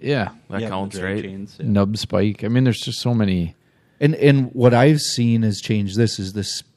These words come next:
Speaker 4: the, these high speed planters. So we went to a lot of spiked wheel, and then when you get to high speed planters, the go-, that going that speed, that spike tends to actually, like,
Speaker 3: Too
Speaker 4: throw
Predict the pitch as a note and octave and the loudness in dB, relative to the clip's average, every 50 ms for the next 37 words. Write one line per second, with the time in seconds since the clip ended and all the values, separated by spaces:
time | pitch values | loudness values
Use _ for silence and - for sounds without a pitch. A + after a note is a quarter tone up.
0 | _ _ C3+ A#2 A2 A2+ - A2 A2+ G#2 F2+ - A2 G#2 G#2 G2 - - A2+ G2+ | _ _ -2 -2 0 0 0 -2 -4 -4 -2 -2 -2 -2 -2 -4 -6 -10 -10 -12
1 | - - - B2 B2 A#2 A2 G#2+ G#2 F#2+ E2+ G2 G#2 - - _ _ _ _ _ | -10 -6 -4 -2 -2 -2 -2 -4 -6 -8 -10 -10 -12 -14 -18 _ _ _ _ _
2 | _ _ _ _ _ _ _ - C#3 C3+ B2 B2+ B2+ A#2+ G#2+ - B2+ A#2 G#2+ G#2+ | _ _ _ _ _ _ _ 2 4 6 6 6 4 4 2 0 0 2 2 2
3 | A2 G#2+ G2+ G2 F#2+ - - - B2+ B2+ A#2+ - - A2 G#2+ G#2 G2+ G2+ G2 G2 | 2 0 0 -2 -4 -6 0 2 2 2 2 0 -4 -2 0 0 0 0 -2 -4
4 | G2 _ _ _ _ _ _ _ _ _ - A#2 B2 B2 B2 A#2+ A#2 A2 A#2 G#2 | -6 _ _ _ _ _ _ _ _ _ -4 0 2 4 4 4 4 2 2 0
5 | G#2+ G2+ A2 A2+ G#2+ - - - B2 C#3+ B2+ - - G#2+ G#2+ G#2 G#2 G#2 G2+ G2+ | 0 0 2 0 0 0 -2 -2 -2 -2 -2 -4 -6 -4 -4 -2 -2 -2 -2 -4
6 | G2 G2+ - - - _ _ _ _ _ _ _ _ _ _ _ _ _ - B2 | -4 -6 -10 -14 -14 _ _ _ _ _ _ _ _ _ _ _ _ _ -2 -2
7 | A#2+ G2+ B2 A#2 A#2 - - A#2 A2 G#2 - - B2 A#2 A2 G#2+ G#2 F#2 - - | -2 2 4 2 2 2 0 0 0 0 0 0 2 2 2 2 0 -4 -4 -8
8 | - - A#2 B2+ C#3 A#2+ A2 G2+ - - - - A#2 A#2 A2 - - A#2+ A2+ A2 | -6 -2 0 0 2 2 0 -2 -2 -4 0 2 2 2 2 0 0 0 0 0
9 | A2 - - - G#2 G2+ G#2+ A#2+ - - - G2+ G2 F2+ F2 G2+ - - - G#2 | 0 -4 -4 -4 -4 -2 -2 -4 -6 -8 -8 -8 -8 -8 -8 -10 -12 -10 -8 -4
10 | A2+ G#2+ | -2 -2